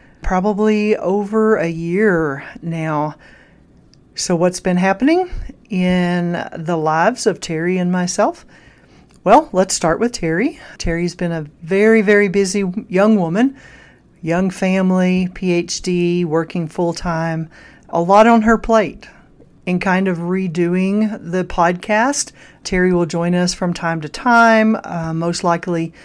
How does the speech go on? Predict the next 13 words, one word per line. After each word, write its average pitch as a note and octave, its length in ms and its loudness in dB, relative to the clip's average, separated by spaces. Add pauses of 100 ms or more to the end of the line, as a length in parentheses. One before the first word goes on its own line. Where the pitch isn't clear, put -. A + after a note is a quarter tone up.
(300)
in E3+ 380 -4
the E3 520 -4
way E3 440 -2
of D#3+ 760 -4 (120)
recorded F3 460 0
sound F3+ 440 0
bites, C3 520 -4 (540)
but, D#3+ 440 -4
um, D#3 420 -4
she - 240 -6
will D#3+ 220 -2
join D#3+ 260 -4
us D3+ 400 -2